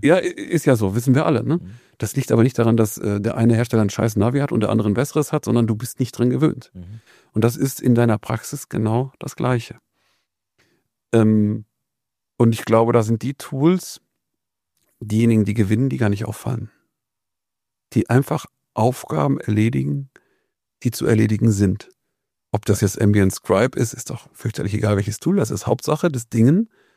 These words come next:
Speaker 1: schreibt den Text so, wie der Patient geredet hat und wie du ihn quasi, äh, komprimiert haben möchtest. Völlig egal, von welchem Hersteller.
Speaker 2: Ja.
Speaker 1: Hauptsache, es macht das, was du willst. Und das ist ein wichtiger Punkt für die digitalen Tools. Ich mag keine Tools, die mir sagen, was ich will,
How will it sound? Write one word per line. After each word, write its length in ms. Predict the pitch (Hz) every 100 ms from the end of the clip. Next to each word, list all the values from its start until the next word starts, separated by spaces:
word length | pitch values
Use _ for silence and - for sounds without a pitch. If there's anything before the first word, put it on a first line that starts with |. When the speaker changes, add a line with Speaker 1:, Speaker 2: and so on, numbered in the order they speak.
| _ _ -
Speaker 1:
schreibt 540 | - 104 117 160 -
den 140 | 117 110
Text 360 | 131 - -
so, 200 | 110 135
wie 60 | 127
der 80 | 113
Patient 340 | 107 - 110
geredet 360 | 113 104 147 -
hat 100 | -
und 120 | 110
wie 100 | 113
du 140 | 117
ihn 100 | 120
quasi, 360 | 107 110 104 107 _ _
äh, 160 | 98 95
komprimiert 480 | - 107 107 110 104
haben 200 | 151 120
möchtest. 440 | 120 - - - _ _ _ _ _
Völlig 400 | - - 107 110
egal, 260 | 113 104 101
von 160 | 110 101
welchem 220 | 107 131
Hersteller. 520 | 160 - - - 139 _
Speaker 2:
Ja. 120 | - - _ -
Speaker 1:
Hauptsache, 420 | 117 113 151 160
es 120 | 123 -
macht 260 | 110 -
das, 160 | 135 -
was 160 | 113
du 160 | - 139
willst. 380 | 175 139 - -
Und 220 | 120 -
das 160 | 120 135
ist 140 | -
ein 200 | 123 107
wichtiger 320 | 123 139 120
Punkt 240 | 113 120 110
für 80 |
die 80 | 113
digitalen 440 | 104 117 127 120 120
Tools. 420 | 113 156 190 - _ _ _ _ _
Ich 120 | - -
mag 180 | 110
keine 280 | - 131 143
Tools, 260 | - 131 113
die 140 | 120
mir 200 | 117 165
sagen, 380 | 117 110 117 131
was 120 | 104
ich 180 | 107 110
will, 220 | 113 180